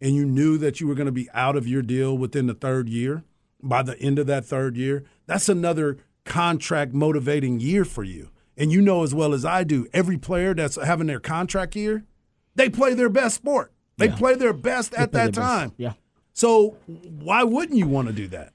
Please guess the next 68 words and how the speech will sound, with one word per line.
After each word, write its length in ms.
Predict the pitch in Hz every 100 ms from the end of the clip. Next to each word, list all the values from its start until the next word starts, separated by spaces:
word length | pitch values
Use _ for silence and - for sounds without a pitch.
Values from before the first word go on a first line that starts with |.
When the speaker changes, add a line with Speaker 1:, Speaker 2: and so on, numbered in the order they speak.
| _ -
Speaker 2:
And 200 | 139 147
you 60 |
would 140 | 151 139
think 160 | 156
the 80 | 147
N 60 | 147
F 140 | 139
L 120 | 156
teams 260 | 135 160 151
would 100 | 143
want 180 | 135 135
it 80 | 127
too, 220 | 147 151
but, 240 | 139 117
yeah, 120 | 143 139
you 140 | 139
don't 200 | 143 135
see 160 | - 139
that. 320 | 135 123 -
Teams 240 | 147 147
want 340 | 135 143 131 -
longer 320 | 147 151 156
years 380 | 147 147 147 143
to 80 | 143
have 100 | 131
more 160 | 139
control 540 | 135 139 - 139 135 135
over 100 | 131
the 60 | 127
players, 380 | 139 139 135 -
and 200 | 147 143
most 180 | 156
of 80 | 165
the 60 | 160
time 80 | 147
the 80 |
players 240 | - 160 151
don't 120 | 156
even 200 | 151 135
reach 240 | 143 165
that 120 | 147 131
fourth 280 | 143 143
and 100 | 147
fifth 160 | - 147
year. 280 | 151 175 202
Speaker 1:
No. 360 | 233 262 160 98
Speaker 2:
They 80 | 175
end 100 | 180
up 140 | 170
cutting 300 | - 202 180
them. 40 | 147
Speaker 1:
That's 180 | 202
why 120 | 240 226
they 100 | 240
say 220 | 233 247
it. 80 | 202
It's 100 | 180
Speaker 2:
<laughs> 0 |
Or 40 |
Speaker 1:
an 60 | 185 214
Speaker 2:
trading 260 | 208 240
Speaker 1:
option. 80 | 196
Speaker 2:
them. 160 | 170 185
Yeah, 160 | 214
Speaker 1:
It's 80 | 180
an 60 | 208
Speaker 2:
way 60 |
before 100 | 196